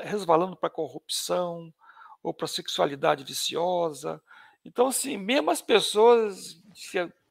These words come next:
eu, eu conheci várias pessoas assim. Eu falei, "Nossa, esse indivíduo aí tem uma fé sólida. Ele tá, é, como uma rocha." E eu vi que a rocha não tava, tava trincada,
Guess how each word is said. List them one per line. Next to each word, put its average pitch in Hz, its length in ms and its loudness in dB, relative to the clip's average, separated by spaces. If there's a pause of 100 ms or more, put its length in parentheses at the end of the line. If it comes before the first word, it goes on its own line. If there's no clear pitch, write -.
(280)
eu, 240 220 0
eu 240 160 6
conheci 359 440 -2
várias 262 260 4
pessoas 208 380 -4
assim. 220 340 -10 (1000)
Eu 165 120 -12
falei, 196 220 -6
"Nossa, 233 180 -2
esse 180 140 -10
indivíduo 175 420 -6
aí 185 180 0
tem 294 120 -6
uma - 100 -4
fé - 540 -4
sólida. - 840 -4 (640)
Ele - 220 -12
tá, 165 380 0 (200)
é, - 520 -10 (120)
como - 200 -10
uma 196 100 4
rocha." 190 480 2
E 226 80 -6
eu 294 200 -6
vi 277 120 -8
que - 100 0
a 220 60 4
rocha 226 380 0
não 277 140 -10
tava, 233 340 6
tava 233 260 6
trincada, 202 720 6